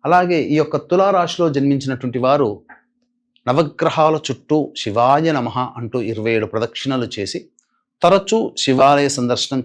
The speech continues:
చేయడం ద్వారా చాలా మటుకు సమస్యలు పరిష్కారం అవుతాయి.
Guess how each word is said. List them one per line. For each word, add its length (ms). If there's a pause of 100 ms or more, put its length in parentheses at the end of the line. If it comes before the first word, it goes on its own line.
(140)
చేయడం 260
ద్వారా 400 (280)
చాలా 300
మటుకు 300
సమస్యలు 640
పరిష్కారం 500
అవుతాయి. 340